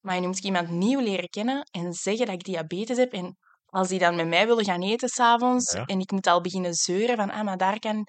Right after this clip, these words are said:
Speaker 1: dat kan ik niet eten of daar
Speaker 2: Dat
Speaker 1: moet
Speaker 2: heel
Speaker 1: ik me
Speaker 2: veel mensen
Speaker 1: oppassen."
Speaker 2: daar wel over nadenken.
Speaker 1: Ik had daar echt zoveel zenuwen over van, oh,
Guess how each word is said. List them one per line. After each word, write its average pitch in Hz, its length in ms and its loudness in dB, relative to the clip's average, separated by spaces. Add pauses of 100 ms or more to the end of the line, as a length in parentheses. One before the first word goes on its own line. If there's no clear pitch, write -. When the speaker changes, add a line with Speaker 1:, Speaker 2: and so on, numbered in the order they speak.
(140)
Speaker 1:
dat 202 140 -2
kan 214 160 0
ik 214 140 -6
niet 208 260 -2
eten 220 200 -6
of 190 120 -4
daar 196 180 2
Speaker 2:
Dat - 160 2
Speaker 1:
moet 220 80 0
Speaker 2:
heel 220 100 2
Speaker 1:
ik - 80 -2
me 110 60 6
Speaker 2:
veel 101 80 6
mensen 98 180 2 (200)
Speaker 1:
oppassen." 123 40 2
Speaker 2:
daar 101 180 4
wel 92 160 -2
over 92 260 -6
nadenken. 98 500 -6
Speaker 1:
Ik 214 140 -2
had 226 120 2
daar 208 180 8
echt 254 400 2
zoveel 233 600 6
zenuwen 262 480 4
over 294 300 8
van, 220 320 8 (180)
oh, 220 360 6